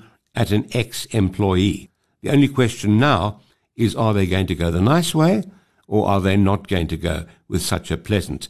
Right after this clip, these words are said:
farewell? And the question I want to leave you with is simply this one. Why does finding a pattern to illness, in other words,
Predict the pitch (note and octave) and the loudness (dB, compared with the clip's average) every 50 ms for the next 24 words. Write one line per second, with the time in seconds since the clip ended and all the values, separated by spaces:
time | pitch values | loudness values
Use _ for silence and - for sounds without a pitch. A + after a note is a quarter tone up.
0 | _ _ - - - - G2 G2 F#2+ F2+ F#2 F#2 E2+ - - - _ _ _ _ | _ _ -20 -10 -4 -2 0 0 2 2 0 0 -2 -4 -8 -14 _ _ _ _
1 | _ _ _ - - A#2 A#2+ A#2+ A#2+ - F3+ F#3+ G3+ G3 - D#3 C#3+ C3+ B2 B2 | _ _ _ -2 2 2 2 2 2 2 2 2 2 2 2 2 4 4 4 4
2 | B2 A#2+ G2+ G2 G2+ G#2 A2+ D#3 F#3 F#3 C3+ G#2 E2+ D#2 E2+ E2 E2 - - _ | 2 2 2 2 2 4 4 4 4 2 2 2 2 2 0 -2 -2 -6 -12 _
3 | _ _ _ _ _ _ _ - G#2 F#2+ - - D3 A#2 - A2+ G2 G#2 A#2 - | _ _ _ _ _ _ _ -4 -4 -2 0 0 0 0 2 0 2 2 0 0
4 | - - E2 D#2 - - - _ _ _ _ _ - - F#2+ G2 A#2+ D3+ E3+ D#3+ | 0 -2 -2 -2 -4 -6 -10 _ _ _ _ _ -18 -8 -4 0 2 2 4 2
5 | C3+ G2 F#2 G2 G#2 A2+ A2+ - - _ _ _ _ _ - - G2 G2 - - | 2 2 2 0 0 -2 -4 -6 -12 _ _ _ _ _ -4 0 0 0 0 -2
6 | - - B2+ C3+ D3 D#3+ D#3+ D3 C3 A#2 G#2+ G2+ - - B2+ C#3 C#3+ C#3+ C#3 G#2 | -2 0 2 2 4 4 4 4 2 2 0 -2 -2 -2 -2 -2 -2 -2 -2 -2
7 | E2+ - - - - _ _ _ - - - B2+ C3+ D3+ C#3+ A2 C#2+ - - - | -2 -2 -4 -8 -12 _ _ _ -2 0 2 4 6 6 6 4 2 0 -4 -8
8 | - - G#2+ G#2 A2 A2+ G#2 G2+ F#2+ F#2+ G2+ F#2+ F2 - - | -4 0 2 2 2 2 2 2 4 4 4 2 2 -2 -6